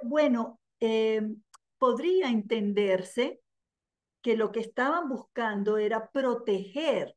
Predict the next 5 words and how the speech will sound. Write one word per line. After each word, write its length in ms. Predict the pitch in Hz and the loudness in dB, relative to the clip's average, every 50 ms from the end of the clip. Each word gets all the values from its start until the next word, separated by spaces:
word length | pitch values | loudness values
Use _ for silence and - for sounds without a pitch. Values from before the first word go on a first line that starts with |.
| _ | _
a 140 | _ 208 208 | _ -8 -8
su 180 | - - 196 185 | -6 -6 -6 -6
gente. 540 | - - 185 180 165 156 - 156 - 147 - _ _ _ _ _ _ _ _ _ - | -6 -6 -8 -8 -8 -10 -12 -16 -16 -16 -18 _ _ _ _ _ _ _ _ _ -6
Este 300 | 220 214 214 - 240 233 | -6 -4 -2 -2 0 2
revolucionario 1200 | 254 262 254 254 254 240 220 - - 277 269 269 320 320 294 240 208 226 233 254 294 277 - | 2 4 4 4 2 2 -2 -4 -4 -4 -2 -2 0 0 0 -2 0 0 -2 -2 -2 -4 -8